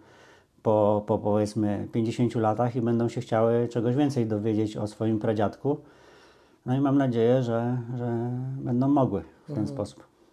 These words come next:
Speaker 2: Przyszło mi do głowy jeszcze jedno takie pytanie. <clears throat> E,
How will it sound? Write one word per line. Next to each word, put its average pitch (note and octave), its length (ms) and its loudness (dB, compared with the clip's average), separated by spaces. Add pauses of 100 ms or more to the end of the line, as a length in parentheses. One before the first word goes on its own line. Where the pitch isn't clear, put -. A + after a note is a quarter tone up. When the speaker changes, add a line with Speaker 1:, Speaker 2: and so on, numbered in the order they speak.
(960)
Speaker 2:
Przyszło F3 240 0
mi D#3+ 120 2
do D3 220 6
głowy D3+ 260 2
jeszcze C#3+ 260 -4
jedno C3+ 220 -4
takie C3 260 -6
pytanie. B2+ 580 -4 (260)
<clears throat> D#3 420 0 (800)
E, A#2 560 0